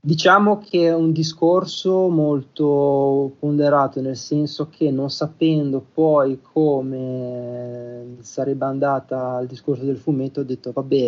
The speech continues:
ehm, eh, prendiamo, prendiamoci un pe-, un pezzo di carta e vediamo come va", ecco, come s-, come sorta di,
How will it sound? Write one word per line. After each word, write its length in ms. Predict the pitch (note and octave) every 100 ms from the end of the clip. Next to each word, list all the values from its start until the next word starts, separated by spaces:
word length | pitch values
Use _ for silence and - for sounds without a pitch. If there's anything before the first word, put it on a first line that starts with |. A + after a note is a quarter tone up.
| A#2 A2+ A2+ A2+ A2
ehm, 800 | A#2 A2+ A2 A2 A2 B2 A2+ A2+ _ _ _ _ _
eh, 440 | - - A#2+ - -
prendiamo, 580 | - C3+ C3+ D3 C#3 C3 B2 _
prendiamoci 440 | - C#3+ D3+ C#3+ C#3+
un 60 | C#3+
pe-, 100 | D#3+
un 100 | D#3+
pezzo 260 | D#3 D#3 -
di 140 | D#3+
carta 400 | D#3+ B2+ C#3+ C#3+
e 20 |
vediamo 320 | C3 C#3 C3+
come 240 | C3 B2+ B2
va", 320 | C3 B2+ A#2+
ecco, 300 | B2 - A2+
come 320 | - C3+ C3+ B2
s-, 200 | - D3
come 160 | F3
sorta 400 | E3 G3 G#3 G#3
di, 420 | F#3 D#3+ F3+ F3+